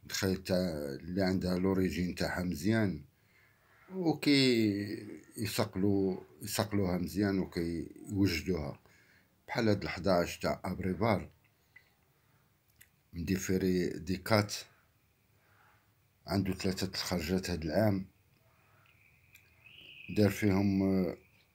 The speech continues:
جوج بلايص، وكانوا،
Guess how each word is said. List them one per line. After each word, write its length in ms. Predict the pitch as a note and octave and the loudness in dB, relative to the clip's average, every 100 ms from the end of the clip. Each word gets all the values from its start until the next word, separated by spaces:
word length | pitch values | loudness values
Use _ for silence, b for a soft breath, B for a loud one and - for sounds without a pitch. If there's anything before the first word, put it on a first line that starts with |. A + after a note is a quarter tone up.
| _ _ _ _ _ _ | _ _ _ _ _ _
جوج 340 | A2 F#2+ G2 - - | -8 -2 -2 -2 -2
بلايص، 440 | G#2 G2+ F#2 - - - - - - _ _ _ _ - - F#2 - - _ - - - - - - - | 2 2 0 -6 -10 -16 -20 -20 -20 _ _ _ _ -20 -20 -20 -20 -20 _ -20 -20 -20 -20 -20 -14 -10
وكانوا، 760 | E2+ - G#2 A2 A2+ A2 G#2+ | -10 -2 2 2 4 4 4